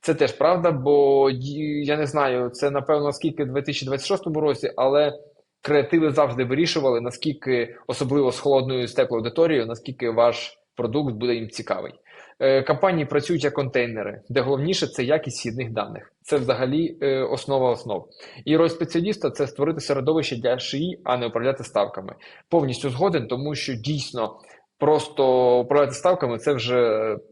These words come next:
відійшло на другий план. Є ще ніші, де це актуально, але їх все менше і менше. В чому суть цього першого показника? Це в дві тисячі двадцять шостому виграють ті, хто керує даними та креативами, а не ключовими словами.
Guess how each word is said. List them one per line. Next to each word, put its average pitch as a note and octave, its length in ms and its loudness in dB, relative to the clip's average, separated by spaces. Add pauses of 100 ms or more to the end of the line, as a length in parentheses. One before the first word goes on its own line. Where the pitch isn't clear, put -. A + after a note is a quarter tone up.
(640)
відійшло C3 500 0
на B2+ 80 0
другий B2+ 280 0
план. D#3 360 2 (260)
Є C3 200 2
ще C#3 160 0
ніші, C#3 320 -2
де B2+ 120 0
це C3+ 180 0
актуально, D3 680 2
але B2+ 200 4
їх C3+ 180 -2
все - 140 -6
менше C3 320 -4
і B2 60 -6
менше. G#2+ 320 -6 (360)
В - 60 -12
чому F#3 240 2
суть A3 280 -6
цього C3 180 0
першого A#2+ 560 0 (840)
показника? B2 540 -2
Це D3+ 220 2
в C#3 40 4
дві D3+ 100 -2
тисячі E3+ 180 -2
двадцять D3 220 2
шостому D#3 300 -2
виграють C3+ 340 0
ті, G3 240 -2 (120)
хто C#3+ 180 -2
керує C#3 300 4
даними C#3 420 0
та C3 100 -2
креативами, F3 680 0
а B2+ 100 2
не A#2+ 100 0
ключовими A#2+ 480 -4
словами. G#2 420 -6